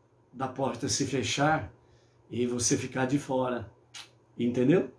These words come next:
É isso daí. Então, nós estamos aí há duzentos e nove dias do transcorrido do ano cinco mil setecentos e oitenta e dois, que conta de Tishrei, o sétimo mês depois de Nissan,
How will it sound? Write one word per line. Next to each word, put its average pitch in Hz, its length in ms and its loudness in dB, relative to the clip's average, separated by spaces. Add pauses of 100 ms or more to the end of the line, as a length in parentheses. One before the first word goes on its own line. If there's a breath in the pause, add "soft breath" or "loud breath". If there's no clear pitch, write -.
(500)
É 127 60 2
isso 131 220 0
daí. 175 280 0 (440 soft breath)
Então, 240 560 8 (180)
nós 185 260 10
estamos 180 480 6
aí 185 220 12
há 175 80 12
duzentos 165 760 2
e 165 60 6
nove 165 380 6
dias 202 500 2
do 151 520 8
transcorrido 160 920 4 (360 soft breath)
do 151 400 10
ano 170 300 10
cinco 165 300 4
mil 156 160 8
setecentos 151 580 4
e 151 40 6
oitenta 147 360 6
e 170 80 8
dois, 180 320 8
que 175 180 -8
conta 180 380 2
de 185 140 8
Tishrei, 160 680 2 (380 soft breath)
o 131 60 -4
sétimo 202 600 4
mês 175 400 12
depois 165 420 4
de 170 80 4
Nissan, 165 600 2